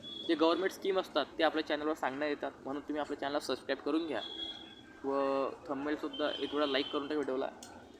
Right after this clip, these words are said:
आणि हा व्हिडिओ बघितल्याच्या नंतर तुम्ही WhatsApp-वर तुमचे जे शेतकरी मित्र असतील किंवा काही मित्र असतील त्यांना शेअर करा, कारण की शे-, खास करून शेतकऱ्यांसाठी सरकार ज्या योजना राबवते हे कोणी सांगत नसते मित्रांनो. जर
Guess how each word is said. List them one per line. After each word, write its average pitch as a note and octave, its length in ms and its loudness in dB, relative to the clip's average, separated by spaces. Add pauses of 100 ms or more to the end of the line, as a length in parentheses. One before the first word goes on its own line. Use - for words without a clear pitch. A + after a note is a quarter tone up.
(460)
आणि D3+ 240 4
हा D#3 160 8
व्हिडिओ F3+ 200 6
बघितल्याच्या E3+ 480 4
नंतर E3 260 2
तुम्ही F#3+ 380 0 (440)
WhatsApp-वर G3 440 8
तुमचे G3+ 300 4
जे G3+ 200 12
शेतकरी G3+ 340 10
मित्र F#3+ 240 8
असतील - 500 8 (300)
किंवा F3+ 240 10
काही G3 140 6
मित्र F3+ 240 6
असतील D#3+ 420 6
त्यांना D#3+ 220 4
शेअर D3+ 220 6
करा, D#3+ 200 8
कारण D#3+ 240 8
की F3+ 200 6
शे-, - 260 -2
खास F3 200 12
करून F#3 200 8
शेतकऱ्यांसाठी E3 600 4
सरकार E3+ 360 10
ज्या F#3+ 120 12
योजना E3+ 220 10
राबवते B2 440 8
हे - 260 4
कोणी G#3 200 12
सांगत D#3+ 320 10
नसते D#3+ 200 4
मित्रांनो. A2+ 360 4 (300)
जर F3+ 60 8